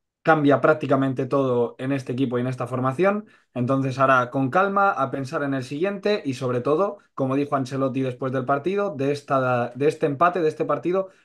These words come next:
podemos aprender muchísimo, ya que parece claro de en qué podríamos estar fallando y cuál sería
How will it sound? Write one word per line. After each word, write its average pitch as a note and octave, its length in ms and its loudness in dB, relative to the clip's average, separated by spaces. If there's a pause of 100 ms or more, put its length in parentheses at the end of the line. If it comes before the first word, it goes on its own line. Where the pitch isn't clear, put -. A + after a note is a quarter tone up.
podemos D3+ 320 2
aprender C#3+ 360 -2
muchísimo, E3+ 480 -6
ya D3+ 160 2
que D#3 100 2
parece C#3+ 440 0
claro D3+ 460 2 (480)
de B2+ 800 0
en C3+ 260 -4
qué D#3 160 6
podríamos C#3 480 2
estar D3 260 -4
fallando D3 360 2
y C#3+ 80 -2
cuál C#3+ 240 2
sería C#3 600 -4